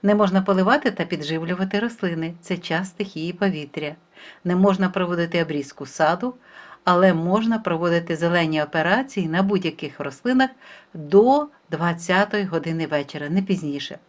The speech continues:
Захист рослин від шкідників та хвороб проводимо біопрепаратами. Сьогодні, чотирнадцятого вересня, сприятливий день для різних заготівель, але тільки до двадцятої години вечора, не пізніше.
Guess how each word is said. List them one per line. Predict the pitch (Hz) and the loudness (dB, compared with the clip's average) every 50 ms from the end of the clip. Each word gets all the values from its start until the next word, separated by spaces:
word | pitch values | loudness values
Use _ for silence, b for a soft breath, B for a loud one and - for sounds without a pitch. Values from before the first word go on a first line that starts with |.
| _ B B B B B B B B B - | _ B B B B B B B B B -10
Захист | 165 151 151 196 214 208 202 196 190 - 185 180 170 - - | -10 -4 0 2 2 4 2 2 0 -2 -4 -6 -4 -6 -4
рослин | 175 185 190 185 - 202 185 180 | -4 -4 -4 -4 -4 -4 -4 -2
від | 180 185 | -4 -8
шкідників | - - 196 180 185 180 185 180 170 | -10 -10 -6 -4 -4 -4 -4 -6 -6
та | 170 175 185 | -6 -6 -8
хвороб | 180 - 208 220 254 247 - | -4 -2 -2 -2 -2 -4 -6
проводимо | 180 165 160 196 190 180 156 156 151 | -8 -4 -2 -2 -2 -2 -4 -4 -6
біопрепаратами. | 139 156 156 156 147 - - 135 - 143 135 135 131 131 - 139 139 131 - - _ _ _ _ B B B B B B B B B B B B B B | -6 -6 -6 -6 -8 -10 -12 -12 -10 -8 -8 -8 -8 -8 -10 -14 -14 -16 -16 -18 _ _ _ _ B B B B B B B B B B B B B B
Сьогодні, | - - 320 294 302 311 262 254 254 | -2 2 2 4 4 6 4 4 4
чотирнадцятого | - 269 247 - 233 226 226 226 226 220 226 - - 226 214 208 | 2 0 0 2 2 4 4 4 4 4 0 -2 0 0 2 4
вересня, | 208 214 208 208 196 196 220 208 | 4 4 4 2 0 -2 -2 -4
сприятливий | 190 - - 202 202 185 170 165 170 175 160 170 | -2 -2 0 4 4 4 4 2 0 -2 -2 -2
день | 165 170 226 262 262 | -2 0 0 0 0
для | 208 165 160 170 | 0 0 0 0
різних | 185 247 269 269 269 269 247 214 | 2 0 0 2 2 0 0 2
заготівель, | 220 220 214 226 220 226 - 226 220 214 214 - | 0 0 0 0 0 0 0 0 0 -2 0 0
але | - 180 175 185 202 220 214 | 2 2 4 4 4 2 2
тільки | 220 - - 240 262 269 269 269 302 294 | 0 -2 0 0 0 0 0 0 -2 0
до | 262 190 160 175 180 202 247 277 | 0 0 0 0 2 4 4 2
двадцятої | 233 190 170 165 160 170 - 180 170 190 202 196 226 214 | 2 2 2 0 0 0 0 2 2 2 2 2 0 0
години | 190 160 165 151 147 180 180 190 190 190 190 - | 0 0 -2 -2 0 0 2 2 2 2 0 -4
вечора, | 175 151 170 165 160 160 165 - 175 160 165 156 151 | -4 -2 0 0 0 -2 -2 -4 -4 0 0 0 0
не | 160 170 185 196 226 | 0 0 0 0 0
пізніше. | 240 233 - 247 220 - - 156 151 151 139 - - 147 151 | 0 -2 -4 -4 -4 -4 -6 -6 -6 -6 -8 -8 -10 -12 -12